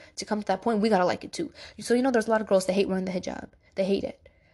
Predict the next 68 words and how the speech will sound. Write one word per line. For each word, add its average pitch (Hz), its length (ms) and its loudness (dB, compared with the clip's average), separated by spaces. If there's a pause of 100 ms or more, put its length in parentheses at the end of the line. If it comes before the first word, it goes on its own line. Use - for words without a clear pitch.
But 196 100 4
Allah 262 240 8
has 240 120 -4
told 226 280 0
us 196 80 -4
that 185 100 -2
that 190 120 4
is 190 100 0
what 180 100 -2
we 185 60 -6
need 180 140 -6
to - 80 -10
be - 80 -8
doing, - 260 -6
and 190 140 -4
that's 190 220 -2
right, - 220 -2
and 190 160 -2
he 208 80 4
likes 185 280 0
that, - 80 -6
and 180 100 -4
he 196 80 -2
likes 190 240 0
the 190 100 -6
people - 240 -12
that 175 140 -4
do 262 120 -4
that. - 260 -8 (460)
So - 300 4
what 208 240 4
do 254 60 6
we 254 120 4
have 226 160 2
to 202 60 -6
do? 175 260 -2
It 240 80 2
doesn't 269 220 6
matter 240 180 0
what 226 140 2
journey 220 220 0
we 226 100 0
gotta 214 140 2
go 202 140 0
on, 226 140 0
we 208 60 2
gotta 208 160 2
go 180 100 4
fight 214 200 2
with - 80 0
ourselves, 214 340 2
we 220 60 0
gotta 190 160 2
go 180 160 4
on 180 160 0
the - 60 -6
whole 226 280 4
route, 208 260 2 (600)
face 240 240 0
our 247 60 0
insecurities, 208 520 0
face 226 220 0
our 220 80 2
doubts, 185 240 2 (220)
and 185 100 -6
put 202 140 0
it 214 80 0
on, 240 240 0